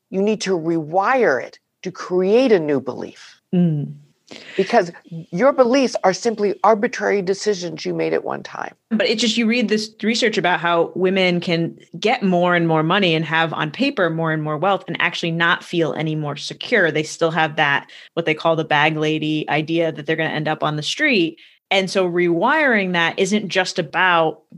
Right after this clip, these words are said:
Speaker 2: getting mechanics better in money. It's about what do we believe about ourselves?
Speaker 1: Exactly. Exactly. And I think that's why so many successful women have the imposter syndrome,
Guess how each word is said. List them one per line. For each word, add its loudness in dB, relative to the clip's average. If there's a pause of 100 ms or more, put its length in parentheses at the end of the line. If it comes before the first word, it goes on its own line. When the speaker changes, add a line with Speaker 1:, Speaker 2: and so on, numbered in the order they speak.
Speaker 2:
getting 0
mechanics 0
better 0
in -4
money. 2
It's -6
about -2
what -2
do 0
we -2
believe 0
about -2
ourselves? 0 (160)
Speaker 1:
Exactly. 0 (240)
Exactly. 0 (360)
And 4
I 4
think 0
that's 0
why 2
so 0
many -2
successful 0
women 0
have -6
the -4
imposter -8
syndrome, -12